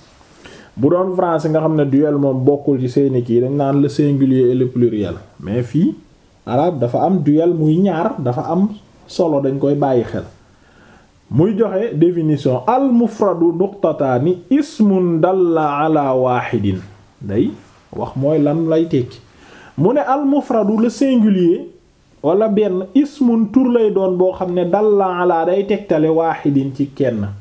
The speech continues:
ci lenn rek lay tegtale. Benn mbir rek lay tegtale, mooy ne un, un, un rek lay tegtale. Benn, du deux, du trois. Mu ne exemple, muallimun,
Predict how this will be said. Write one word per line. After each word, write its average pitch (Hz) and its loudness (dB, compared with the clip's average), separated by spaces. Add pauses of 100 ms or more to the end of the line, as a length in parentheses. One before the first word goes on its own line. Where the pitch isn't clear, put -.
(240)
ci 123 -4
lenn 143 0
rek 135 -4
lay 127 -2
tegtale. 104 -10 (1500)
Benn 196 2
mbir 196 2
rek 185 -2
lay 196 0
tegtale, 170 -2 (420)
mooy 165 0
ne 202 -4 (560)
un, 190 0 (300)
un, 165 0 (240)
un 196 0 (100)
rek 156 -2
lay 151 0
tegtale. 117 -2 (440)
Benn, 113 -2 (340)
du 117 -2
deux, 147 0
du 123 -4
trois. 113 -4 (1080)
Mu 160 4
ne 254 0 (140)
exemple, 220 -2
muallimun, 226 2